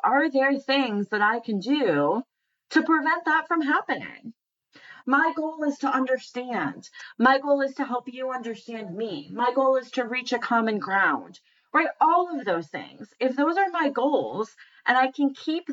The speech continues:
that goal in the front of my mind for communication, I'm probably gonna have much healthier communication. If I'm understanding my why, if I'm looking at my part in it, if I'm understanding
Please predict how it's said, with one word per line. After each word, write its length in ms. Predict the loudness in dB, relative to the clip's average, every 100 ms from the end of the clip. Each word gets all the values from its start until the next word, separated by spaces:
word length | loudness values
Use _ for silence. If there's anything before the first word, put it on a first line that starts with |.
| 0
that 500 | 4 4 0 -12 -4
goal 760 | 0 4 4 2 0 -2 -6 -2
in 120 | -2
the 100 | -2
front 380 | 0 2 2 0
of 120 | -4
my 180 | -4 -4
mind 400 | -2 -2 -2 -4
for 140 | -4
communication, 800 | -2 -4 -6 -2 2 2 0 -6 -6 -12 -12 -14 0
I'm 160 | 0 0 -4
probably 500 | -2 0 0 0 0
gonna 220 | 0 -2
have 180 | -2 -2
much 200 | -4 -4
healthier 380 | -6 -4 -4 -4
communication. 840 | -4 -8 -8 -2 -2 -2 -10 -12 _ _ _ _ -20 -18 -14 -14 2
If 140 | 4 4
I'm 240 | 2 2 2
understanding 840 | 2 0 0 -4 -6 -4 -2 -2
my 180 | 0 0
why, 720 | 0 0 2 2 2 2 0 -4 _ _ _ -20 -20 -4
if 120 | -2 0
I'm 240 | 2 2 2
looking 340 | -2 -2 -2
at 140 | -2
my 360 | -2 0 0 0
part 300 | -4 -4 -4
in 140 | 2 2
it, 220 | 2 -4 _ _ _ _ _ _ _ -12 0
if 180 | 0 2
I'm 340 | 0 2 0 -2
understanding 920 | -2 -2 -2 -4 -6 -4 -4 -4 -8